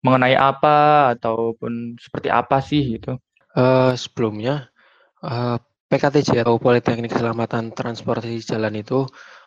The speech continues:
Speaker 2: eh, merupakan badan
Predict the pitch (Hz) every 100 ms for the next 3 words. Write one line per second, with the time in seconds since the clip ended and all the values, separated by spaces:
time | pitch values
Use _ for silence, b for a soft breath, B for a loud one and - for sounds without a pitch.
0 | B 120 123 123 123 123 120 143 147 151
1 | 151 - b b b - 117 113 143 151
2 | 147 143